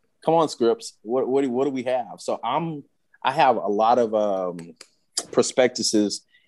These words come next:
and, um, Q R codes, budgets. So when I talk to these people, they're like, "Hey, shoot me an email. Let's do this. Let me see this. Let, let's meet." I have it together now. So it's, it's like, hey, it doesn't matter. We can have, you know, a five million dollar script,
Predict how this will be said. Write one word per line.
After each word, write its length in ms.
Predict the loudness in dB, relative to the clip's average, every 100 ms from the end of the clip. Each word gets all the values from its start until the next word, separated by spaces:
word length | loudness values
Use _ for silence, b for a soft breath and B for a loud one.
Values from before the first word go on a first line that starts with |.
| _
and, 480 | -2 0 0 -2 -2
um, 720 | -2 0 0 -2 -6 -10 -16 -18 -18 -18 -4
Q 160 | 0
R 120 | 2 0
codes, 600 | 2 4 4 4 0 -4
budgets. 720 | 0 2 2 0 -2 -2 -8 b b b
So 420 | 0 4 6 6
when 200 | 2 0
I 60 | -4
talk 260 | 0 0 2
to 60 |
these 180 | 0 -2
people, 320 | -4 -4 -2
they're 140 | 0 0
like, 200 | -2 -2
"Hey, 160 | -4
shoot 320 | -6 -10 -10 -6
me 100 | -6
an 60 |
email. 300 | -4 -4 -2
Let's 160 | -2 -2
do 140 | -2
this. 280 | 0 0 0
Let 100 | -4
me 100 | -4
see 160 | -6 -2
this. 240 | -2 0
Let, 160 | -2 0
let's 260 | -2 -2
meet." 300 | -4 -4 -4 _ _ _ -6
I 60 |
have 240 | 0 0 -2
it 100 | -8
together 460 | -6 2 2 2
now. 380 | -2 -6 -12 -16 _ _ -4
So 260 | 2 6
it's, 280 | 4 2 -8 -4
it's 180 | -2 2
like, 260 | 2 2
hey, 260 | 0 0 0
it 140 | -2 2
doesn't 320 | 2 2 0
matter. 280 | 2 2 0
We 140 | -4
can 120 | -8
have, 480 | -2 2 4 2 -2 -12 _ -14
you 100 | -10
know, 140 | -6 -6
a 60 | 0
five 320 | 4 4 4
million 240 | 0 0
dollar 260 | 2 2 2
script, 380 | 0 2 2